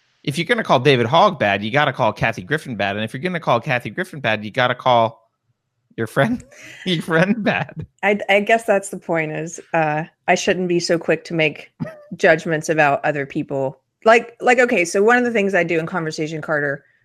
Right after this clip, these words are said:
Speaker 2: or try, have been trying to do in the past couple of years, is obviously don't call people names when you're talking to them. Like, don't resort to name calling 'cause it's,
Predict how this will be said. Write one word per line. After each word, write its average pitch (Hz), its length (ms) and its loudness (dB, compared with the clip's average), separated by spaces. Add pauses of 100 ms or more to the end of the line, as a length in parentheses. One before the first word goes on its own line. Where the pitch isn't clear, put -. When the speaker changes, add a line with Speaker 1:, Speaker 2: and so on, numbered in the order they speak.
(100)
Speaker 2:
or 156 140 4
try, 165 280 2
have 165 180 -4
been 160 140 0
trying 151 320 -2
to 147 60 -8
do 143 180 -6
in 143 100 -8
the 143 60 -10
past 131 300 -10
couple 131 200 -12
of 143 40 -6
years, 139 200 -6
is 143 200 -8 (680)
obviously 160 840 2 (200)
don't 156 320 2
call 151 280 0
people - 300 -6
names 202 380 2
when 165 120 -4
you're 165 80 -2
talking 170 400 -6
to 156 100 -12
them. 143 300 -8 (500)
Like, 175 160 -2
don't 180 180 2
resort 175 320 -2
to 180 80 -4
name 170 220 2
calling 143 320 -2
'cause 160 160 -8
it's, - 300 -8